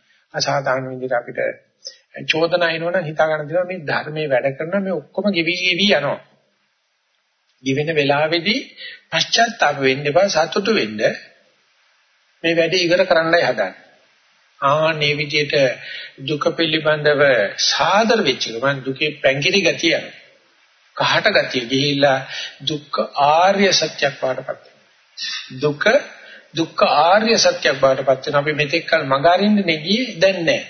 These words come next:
දැන් කියනනේ මැරෙන්න ඉස්සෙල්ලා, වයසට යන්න ඉස්සෙල්ලා, ලෙඩ ඉස්සෙල්ලා පුළුවන් හයිය අති තියලා වරෙන් කියලා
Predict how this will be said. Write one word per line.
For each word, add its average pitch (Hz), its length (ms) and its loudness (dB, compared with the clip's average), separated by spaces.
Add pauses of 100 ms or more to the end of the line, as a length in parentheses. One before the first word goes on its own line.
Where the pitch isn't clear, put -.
(460)
දැන් 165 240 0
කියනනේ 156 400 0
මැරෙන්න 156 400 2
ඉස්සෙල්ලා, 117 440 -2
වයසට 170 340 2
යන්න 135 180 2
ඉස්සෙල්ලා, 135 320 0
ලෙඩ 160 240 -2
ඉස්සෙල්ලා 165 320 0
පුළුවන් 165 360 0
හයිය 170 240 0
අති 156 200 -2
තියලා 147 340 0
වරෙන් 151 340 2
කියලා - 440 -2